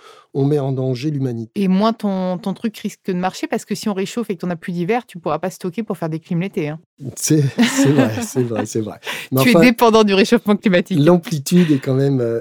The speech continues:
Speaker 1: est
Speaker 2: Oui,
Speaker 1: quand
Speaker 2: bien
Speaker 1: même,
Speaker 2: sûr.
Speaker 1: euh, encore, euh, existante. Et donc, en fait, il faut aussi avoir une tactique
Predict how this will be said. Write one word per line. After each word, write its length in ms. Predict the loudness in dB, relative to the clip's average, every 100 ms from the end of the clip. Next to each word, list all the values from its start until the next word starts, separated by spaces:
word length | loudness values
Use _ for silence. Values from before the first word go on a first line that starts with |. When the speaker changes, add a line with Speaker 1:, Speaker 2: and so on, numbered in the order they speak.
| -4
Speaker 1:
est 120 | 0
Speaker 2:
Oui, 100 | 2
Speaker 1:
quand 60 | 2
Speaker 2:
bien 120 | 0
Speaker 1:
même, 80 | -2
Speaker 2:
sûr. 100 | -6
Speaker 1:
euh, 180 | -10 -14
encore, 380 | -16 -14 -14 -12
euh, 200 | -14 -16
existante. 560 | -16 -16 -14 -14 -16 _ _ 0
Et 120 | 2
donc, 340 | 4 4 2 -6
en 100 | -2
fait, 520 | -2 -2 -6 -8 -18 _ -4
il 140 | -4
faut 280 | -2 0 0
aussi 400 | 2 -2 -2 -4
avoir 300 | -2 -2 -2
une 140 | -2 -4
tactique 720 | -4 -6 -8 -8 -8 -8